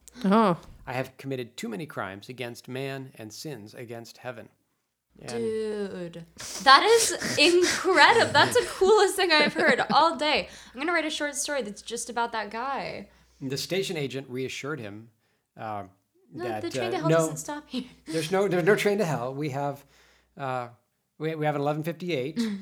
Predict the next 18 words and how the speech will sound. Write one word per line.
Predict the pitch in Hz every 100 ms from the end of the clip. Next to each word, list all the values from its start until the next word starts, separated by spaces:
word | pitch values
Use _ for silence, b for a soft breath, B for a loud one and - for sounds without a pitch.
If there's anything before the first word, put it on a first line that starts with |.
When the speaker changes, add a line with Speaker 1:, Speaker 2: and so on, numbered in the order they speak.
| 202
Speaker 3:
<laughs> | 208 254 -
Speaker 2:
from | - 135
Croton | 127 143 143 139 135
on | 240
the | 220
Hudson | 127 - 127 160 165
and | 151 147
a |
twelve | 151 175 170
oh | 175 175
two | - 135
from | 107 135 123
New | 131
Haven. | 113 107 107
But, | 123 - B B 190 -
uh, | 143 247 240 - - - -
Speaker 1:
<laughs> | 240 -
Speaker 2:
no, | 175 170 170 175 170